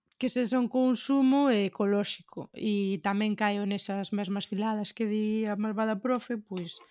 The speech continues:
non sei, como vos comentei outro día, que os meus produtos de hixiene persoal, eh, sempre son veganos, pois cantas desas marcas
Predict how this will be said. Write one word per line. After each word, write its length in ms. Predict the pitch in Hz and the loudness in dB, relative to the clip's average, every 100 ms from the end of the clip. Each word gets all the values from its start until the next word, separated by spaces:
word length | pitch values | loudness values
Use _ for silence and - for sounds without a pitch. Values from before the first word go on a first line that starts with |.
| _ _ - | _ _ -8
non 120 | 190 | -6
sei, 240 | 185 196 170 _ _ - | -6 -8 -10 _ _ -6
como 200 | 208 202 | -2 0
vos 160 | 202 - | -2 -2
comentei 360 | 208 202 226 214 | 0 0 0 0
outro 280 | 214 214 | 0 -2
día, 320 | 220 247 196 175 | 0 0 0 -4
que 160 | 196 | -6
os 120 | 190 | -4
meus 160 | 202 202 | -4 -4
produtos 560 | - 220 220 220 226 190 | -2 0 0 -2 -4 -4
de 320 | 190 220 220 220 | -2 0 0 0
hixiene 280 | - 214 208 | 0 -2 -2
persoal, 600 | 214 - 240 233 220 202 _ _ _ - | -4 -2 0 0 0 -6 _ _ _ -6
eh, 280 | 214 214 208 | -4 -2 -4
sempre 440 | - 214 226 220 | -2 -2 -2 -4
son 600 | - 226 220 220 220 220 | -2 -2 0 0 0 0
veganos, 640 | 220 233 262 247 240 247 - _ _ _ _ - 202 | 0 2 2 2 -2 -4 -12 _ _ _ _ -18 -12
pois 160 | 220 - | -10 -4
cantas 280 | 220 220 202 | -4 -2 -4
desas 240 | 214 226 | -4 -2
marcas 560 | 220 226 226 - 226 - | 2 2 2 -2 -6 -8